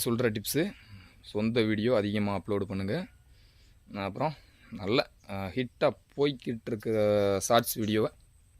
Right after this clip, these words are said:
ரீமிக்ஸ் பண்ணணும் அப்படின்னா வியூஸ் கிடைக்கும். நிறைய நண்பர்கள் புதுசு புதுசா சேர வாய்ப்பு இருக்கும். அந்த மாதிரியா யூஸ் பண்ணி பாருங்க. நமக்கு தெரிஞ்ச ஒரு சில சின்ன டிப்ஸ் தான், நம்ம கத்துக்கிட்டது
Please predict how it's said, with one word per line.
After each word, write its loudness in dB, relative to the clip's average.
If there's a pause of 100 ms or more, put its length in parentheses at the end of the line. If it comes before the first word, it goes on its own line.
(180)
ரீமிக்ஸ் -2
பண்ணணும் 0
அப்படின்னா -4 (640)
வியூஸ் -2
கிடைக்கும். -2
நிறைய 0
நண்பர்கள் -2
புதுசு -12
புதுசா -4
சேர 4
வாய்ப்பு 0
இருக்கும். -2 (880)
அந்த -4
மாதிரியா 2
யூஸ் 0
பண்ணி 0
பாருங்க. 0 (1080)
நமக்கு -10
தெரிஞ்ச -4
ஒரு -4
சில -2
சின்ன -4
டிப்ஸ் -10
தான், -6 (440)
நம்ம -12
கத்துக்கிட்டது -4